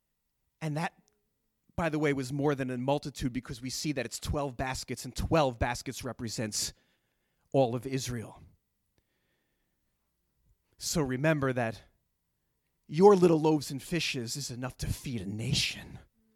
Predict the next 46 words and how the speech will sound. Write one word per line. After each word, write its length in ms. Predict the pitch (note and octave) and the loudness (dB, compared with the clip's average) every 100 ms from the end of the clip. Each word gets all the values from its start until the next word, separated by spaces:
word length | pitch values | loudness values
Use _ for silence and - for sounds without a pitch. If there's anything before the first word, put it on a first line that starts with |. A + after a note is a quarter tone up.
| _ _ _ _ _ _ _ _ _ _ _ _ _ | _ _ _ _ _ _ _ _ _ _ _ _ _
So 200 | - D3 | -4 0
you 160 | D3 | 4
may 180 | F3 E3 | 6 6
not 180 | D#3 D3+ | 4 2
think 220 | - D#3+ | 2 0
that 160 | D#3 C#3+ | 0 -2
what 120 | D3 | -2
you 100 | D3 | -2
have 260 | A#2+ D3+ - | -2 -2 -2
to 80 | C3+ | -2
bring 280 | C3+ D3+ C#3 | -2 -2 -2
is 100 | B2+ | -4
a 60 | |
whole 300 | G#2+ D3+ C#3+ | -6 -6 -6
lot, 260 | C#3+ C#3 - | 0 0 0
but 60 | |
when 160 | C#3 C#3 | -6 -2
you 100 | D#3+ | -2
bring 240 | C#3+ D#3+ | 0 0
your 140 | D3 C3+ | 0 -2
little 280 | C3+ B2+ B2 | -2 -2 -4
loaves 280 | B2+ A#2 | -6 -8
and 120 | A#2+ - | -12 -10
fishes, 380 | B2+ - A#2 | -10 -10 -10
it's 160 | C3+ - | -8 -6
enough 260 | A2+ A2+ - | -6 -6 -8
to 100 | A2 | -12
feed 280 | - A2+ F#2+ | -8 -8 -10
a 40 | |
whole 240 | - A#2+ | -12 -12
nation. 420 | G#2+ A#2 A2+ - - - - _ _ _ _ _ _ _ _ _ _ _ _ _ _ | -8 -8 -8 -10 -12 -20 -20 _ _ _ _ _ _ _ _ _ _ _ _ _ _
Hallelujah, 720 | - C3 C#3 A#2+ B2 C3 A2+ | -10 -4 -2 0 0 0 0
hallelujah. 560 | A2 C3 C3 A#2+ C3+ C#3+ | -4 -6 -4 -2 0 0
And 120 | F#3+ | 4
I 100 | G#3+ | 4
see 280 | - - D#4+ | 4 4 6
that. 340 | D4+ F#3 B2 - - A3 | 8 8 8 0 -6 -2
I 80 | |
see 240 | A3 - D#4 | 0 4 6
it 80 | D4+ | 6
when 120 | G3+ | 2
people 280 | C#4 D4 D4+ | 0 2 2
do 300 | E3+ C#4 D#4+ | 2 4 4
what 260 | D4+ - | 2 0
they 140 | D4 - | -2 -4
can 540 | - D#4+ C#4+ G#3+ A3 | -2 2 2 2 2